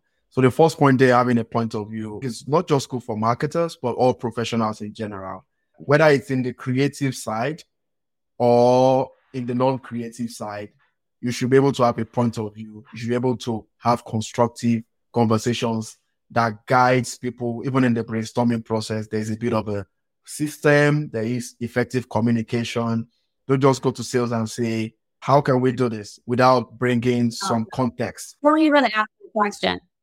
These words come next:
Speaker 2: You have to go talk to sales with recommendations, period.
Speaker 1: Exactly. Like, that's the way I roll. A lot of people do not do that. And I think back to the mindset, I think we need to have that mindset.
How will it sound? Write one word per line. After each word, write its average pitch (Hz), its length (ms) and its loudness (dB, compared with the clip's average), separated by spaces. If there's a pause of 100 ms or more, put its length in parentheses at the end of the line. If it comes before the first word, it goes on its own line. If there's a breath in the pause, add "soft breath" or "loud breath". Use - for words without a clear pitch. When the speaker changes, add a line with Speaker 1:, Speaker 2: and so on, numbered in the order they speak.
Speaker 2:
You 214 140 -2
have 240 320 2
to 226 100 -12
go 190 440 -10
talk 185 240 0
to 180 80 -14
sales 185 360 -8
with 180 260 -10
recommendations, 180 800 -12 (160)
period. - 720 -4 (760)
Speaker 1:
Exactly. 123 720 0
Like, 120 220 0
that's 151 300 2
the 139 80 2
way 139 160 6
I 123 120 6
roll. 120 440 2
A 131 80 0
lot 143 180 6
of 127 80 -2
people 135 260 -6
do 135 320 -2
not 127 280 0
do 123 180 -6
that. 110 300 -2
And 113 140 -6
I 110 80 -6
think 123 340 -8
back 123 200 0
to 123 100 -10
the 113 100 -4
mindset, 113 400 -2
I 110 120 -6
think 120 180 -6
we 113 80 -6
need 117 140 -6
to 110 100 -4
have 113 200 2
that 113 160 0
mindset. 110 600 -4